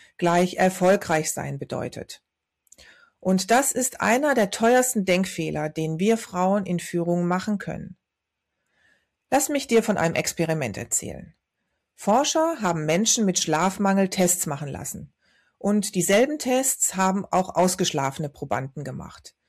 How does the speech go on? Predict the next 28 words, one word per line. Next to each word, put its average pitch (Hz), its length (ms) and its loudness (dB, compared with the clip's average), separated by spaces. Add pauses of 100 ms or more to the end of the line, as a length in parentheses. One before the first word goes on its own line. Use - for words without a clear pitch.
(200)
Und 165 160 -2
das 170 140 0
Ergebnis 220 500 -2
war, 285 300 0 (340)
die 175 80 0
erschöpften 214 520 0
Menschen 208 420 0
haben 170 260 0
mehr 147 160 0
Fehler 247 340 2
gemacht, 208 680 -2 (280)
haben 160 200 0
langsamer 160 520 2
reagiert 214 840 2 (380)
und 190 240 0
auch 185 260 2
schlechtere 180 800 2
Entscheidungen 226 640 2
getroffen. - 580 -10 (920)
Das 247 160 2
ist - 100 0
jetzt 247 160 4
erstmal 226 460 4
vielleicht 214 340 2
gar 208 160 4
nicht 226 140 2
so 226 100 2
verwunderlich. 214 800 2